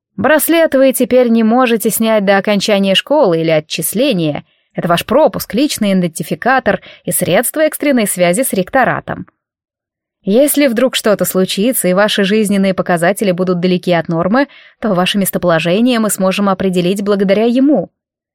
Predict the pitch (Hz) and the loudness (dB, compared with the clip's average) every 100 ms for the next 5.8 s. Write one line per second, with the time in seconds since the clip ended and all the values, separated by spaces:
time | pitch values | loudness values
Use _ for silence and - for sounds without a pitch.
0 | _ _ _ - - 190 170 185 175 - | _ _ _ -10 -4 -4 -2 -4 -4 -8
1 | - 269 269 - 226 226 233 220 214 - | -10 -10 -6 -2 -2 0 0 -2 -4 -4
2 | 240 - 220 - 165 - _ _ 196 208 | -4 -4 -6 -6 -6 -10 _ _ -2 0
3 | 202 - - 180 214 220 208 202 220 208 | 0 -4 -2 -2 -2 -2 -4 -2 -2 -2
4 | 196 180 196 254 _ _ _ _ - 190 | -2 0 0 -2 _ _ _ _ -4 -4
5 | - 214 202 240 254 165 160 - | -2 -4 -2 0 0 -2 -4 -8